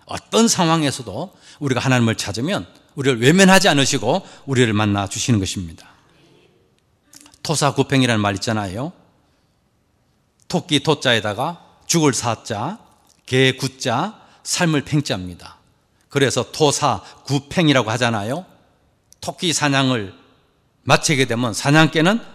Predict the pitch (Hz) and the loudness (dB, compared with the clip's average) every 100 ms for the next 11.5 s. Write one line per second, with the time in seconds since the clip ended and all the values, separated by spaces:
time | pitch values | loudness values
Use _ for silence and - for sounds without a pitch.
0 | - - - 151 143 120 107 156 131 107 | -20 -12 -4 0 0 0 -2 -4 -2 -2
1 | 175 165 156 101 110 107 - _ - - | -4 -4 -4 -4 -6 -10 -16 _ -20 -10
2 | - 226 214 214 202 165 214 214 208 214 | 2 6 8 6 4 2 0 0 0 0
3 | 226 147 - _ - 202 202 170 160 156 | -2 -4 -14 _ -12 0 4 4 2 -2
4 | 156 139 131 202 - - 226 214 208 208 | -2 -2 -6 -8 -8 -2 2 4 6 4
5 | - 240 220 220 247 - - - 175 143 | 2 0 0 2 0 -2 -10 0 0 0
6 | 143 135 135 107 - - 165 170 147 131 | -4 -2 -4 -4 -12 0 4 4 2 0
7 | 107 87 82 - _ - 220 226 180 214 | 0 -4 -8 -18 _ -4 -2 0 0 0
8 | 208 214 160 143 131 87 _ _ - 143 | -2 -2 -2 -4 -6 -12 _ _ -6 -4
9 | 123 113 107 117 - 104 131 131 127 90 | -2 -4 -4 -6 -4 -4 -2 -4 -6 -8
10 | 98 85 - _ _ _ _ _ - 120 | -10 -12 -20 _ _ _ _ _ -6 -2
11 | 127 120 139 123 101 | 0 2 0 -2 -10